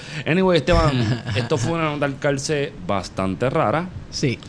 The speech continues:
Speaker 1: Hablamos de varios términos que pensamos que están al garete,
Speaker 2: Mm.
Speaker 1: pero no pensamos que esto iba a ser una nota al calce de esas que se convierten en Biblia, clásicos, ni nada por el estilo, porque nosotros somos así. Esteban, ¿dónde te consigo?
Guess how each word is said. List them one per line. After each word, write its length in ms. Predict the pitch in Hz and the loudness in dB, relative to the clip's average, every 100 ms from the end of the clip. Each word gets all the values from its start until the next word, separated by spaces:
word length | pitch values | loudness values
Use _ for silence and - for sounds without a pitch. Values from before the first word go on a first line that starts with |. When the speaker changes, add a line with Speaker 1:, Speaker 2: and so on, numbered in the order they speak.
| - - | -10 0
Speaker 1:
Hablamos 400 | 110 113 110 117 | 2 2 2 2
de 80 | 107 | 2
varios 240 | 101 98 | 2 0
términos 360 | 107 107 110 104 | 0 0 0 0
que 140 | 101 | -2
pensamos 400 | 95 87 90 90 | -2 -4 -4 -4
que 80 | 92 | -6
están 200 | - 92 | -4 -2
al 100 | 101 | 0
garete, 320 | 147 143 170 | 0 0 -2
Speaker 2:
Mm. 40 | |
Speaker 1:
pero 200 | 170 170 | -2 -2
no 220 | 175 175 170 | -2 -2 -2
pensamos 520 | 165 151 143 131 131 | -2 -2 -2 -2 -4
que 160 | 107 | -2
esto 180 | 98 - | -2 0
iba 140 | 104 98 | 0 0
a 40 | |
ser 140 | 98 | -2
una 200 | 95 101 | -2 -2
nota 180 | 98 92 | -2 -2
al 80 | 104 | -2
calce 380 | 101 95 - 98 | 0 -2 -2 -4
de 340 | 85 95 95 | 0 0 2
esas 220 | 90 95 | 0 -4
que 280 | - 101 98 | -6 -2 -2
se 140 | 90 92 | -2 -2
convierten 520 | 98 98 87 85 95 | -2 0 -2 -2 -2
en 240 | 90 85 | -2 -2
Biblia, 580 | 82 98 98 95 92 95 - - - | -2 0 0 2 2 0 -4 -16 -8
clásicos, 840 | 95 95 95 95 95 92 85 101 101 | -2 2 2 2 0 -4 0 0 0
ni 200 | 101 101 | -2 -2
nada 160 | 98 | -2
por 160 | 98 107 | 0 -2
el 60 | |
estilo, 440 | 127 - 104 104 117 | -2 -4 -4 -2 -4
porque 240 | 135 156 | -6 -10
nosotros 460 | 202 208 175 160 156 | -8 -6 -4 -4 -4
somos 360 | 117 113 117 90 | -6 -4 -4 -6
así. 140 | - - - - - - - - | -8 -14 -16 -18 -20 -20 -18 -16
Esteban, 380 | - 98 165 165 123 - | -8 -2 0 -2 -6 -6
¿dónde 180 | 147 | -4
te 60 | 170 | -4
consigo? 360 | 165 139 71 | -6 -6 -10